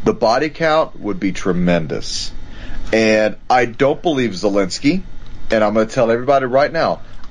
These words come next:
I am not pro-Ukraine. I'm not pro-Russia, but I'm also not pro-Ukraine because I do not believe a president who imprisoned his own party members,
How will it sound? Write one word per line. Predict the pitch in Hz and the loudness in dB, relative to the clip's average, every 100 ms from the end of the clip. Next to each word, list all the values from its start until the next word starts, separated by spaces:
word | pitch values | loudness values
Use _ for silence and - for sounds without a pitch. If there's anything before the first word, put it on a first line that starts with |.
| 120 | -2
I | 139 | 0
am | 160 147 | -2 0
not | 131 - | 0 0
pro-Ukraine. | - 127 113 113 113 135 107 80 - - - - - - - | -2 0 0 -2 -4 -2 -2 -2 -8 -10 -8 -6 -4 -4 0
I'm | - | 0
not | 123 107 | 0 -2
pro-Russia, | - 101 95 294 226 165 170 - - - - - | -2 0 2 2 2 -2 -2 -10 -8 -6 -4 -2
but | 120 | 0
I'm | 131 139 | 2 2
also | 165 190 226 | 0 0 0
not | 196 196 190 - | 2 4 2 -2
pro-Ukraine | - 156 143 143 139 - - - 135 - 117 113 110 | 2 4 4 0 -2 -14 -12 -2 -2 2 2 2 -2
because | 113 117 - | 0 -2 0
I | 120 117 | 0 0
do | - - 127 156 202 | -4 -8 2 2 2
not | 185 147 139 156 - - 113 | 2 2 2 0 -4 -10 0
believe | 110 104 135 196 139 110 160 180 - - - - - - | 0 2 0 2 2 2 2 -2 -4 -6 -6 -6 -4 0
a | 120 123 113 110 | 2 4 4 2
president | - - 180 202 123 98 127 - - - - - - - | -2 0 2 2 0 -2 -2 -4 -10 -10 -8 -6 -6 -2
who | 135 123 120 113 - - - | 2 4 6 4 0 -8 -4
imprisoned | 143 120 - 180 190 185 208 175 | -2 -2 -2 0 2 0 -2 0
his | 175 147 | -2 2
own | 165 151 | 0 0
party | - 151 135 | 0 0 2
members, | 107 92 82 113 135 | -2 -2 -2 -4 -4